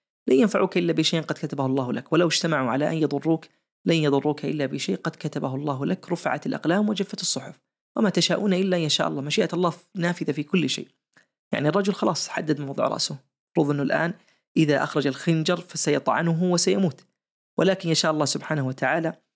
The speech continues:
أنه يعني ابن حمدان ناصر الدولة ينقلب من جنب إلى جنب، يعني زال عن المكان الذي كان فيه بعد ما إيش؟ بعد ما أطفأ الشمعة.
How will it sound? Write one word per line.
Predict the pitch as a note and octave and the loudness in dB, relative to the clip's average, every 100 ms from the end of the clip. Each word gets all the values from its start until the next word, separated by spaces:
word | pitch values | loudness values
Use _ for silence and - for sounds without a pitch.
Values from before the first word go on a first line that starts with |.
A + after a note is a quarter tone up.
| _ _ - | _ _ 0
أنه | F3 D#3 D#3 D3+ - _ _ _ _ _ _ _ - | 4 4 2 0 -6 _ _ _ _ _ _ _ 0
يعني | C3 G#2 A#2+ C3+ C3 C3 - - - - - | 2 2 -2 -6 -6 -6 -6 -8 -10 -10 -2
ابن | D#3+ D3+ | 0 2
حمدان | C3 D3 C#3 D3 D3 D3 - - | 0 -2 0 0 0 -4 -8 -4
ناصر | D#3 D3 C#3 | 0 0 0
الدولة | C#3 C#3 D3+ D3 D3 - _ _ _ _ _ | 0 2 2 2 -2 -6 _ _ _ _ _
ينقلب | E3 F3 E3 C3+ C3+ - - _ _ E3+ | 2 2 0 -2 -4 -6 -20 _ _ 2
من | D#3+ D3 | 4 4
جنب | F3 F#3+ F#3+ - - | 2 2 0 -4 0
إلى | F#3 D3+ | 2 2
جنب، | C3+ C3+ C#3 _ _ - | 0 -4 -8 _ _ -6
يعني | - E3+ | 0 2
زال | D3 F#3 | 2 2
عن | C#3+ D#3 | 0 0
المكان | D3 C#3+ E3+ D#3+ | -2 -2 0 0
الذي | D3 D3+ E3+ | 0 0 0
كان | D#3+ D#3 C#3 | 0 -2 -2
فيه | C3 - _ _ D#3+ | -6 -12 _ _ 0
بعد | D#3 E3+ | 0 2
ما | E3+ E3+ E3 | 0 0 0
إيش؟ | D#3 D#3 - | 0 0 2
بعد | C3 C#3 D3+ | 2 2 2
ما | D3+ | 0
أطفأ | - - - | 0 -2 0
الشمعة. | - E3 B2 - | 0 0 -2 -6